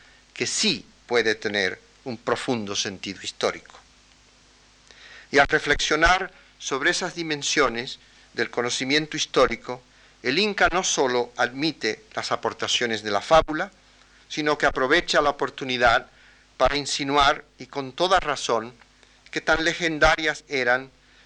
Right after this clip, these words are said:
o tan legendarios eran, los orígenes de la historia española como los de la incaica. En mi primera intervención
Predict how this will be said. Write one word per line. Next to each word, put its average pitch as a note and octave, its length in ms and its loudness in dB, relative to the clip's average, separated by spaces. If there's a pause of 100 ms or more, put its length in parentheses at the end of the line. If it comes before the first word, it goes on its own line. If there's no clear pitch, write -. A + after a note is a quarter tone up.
(220)
o - 120 -4
tan D#3 220 0
legendarios D3 720 0
eran, G#2 460 -2 (260)
los - 180 -6
orígenes B2+ 640 -4 (220)
de A#2 100 -4
la G2+ 100 2
historia A#2+ 400 -2
española G#2+ 600 -4 (480)
como G#2+ 260 -8
los G2+ 180 -8
de G#2 80 -4
la G2 100 0
incaica. G2+ 560 -2 (840)
En A2 80 -14
mi A2 120 -8
primera D3+ 500 4 (880)
intervención D3 1000 0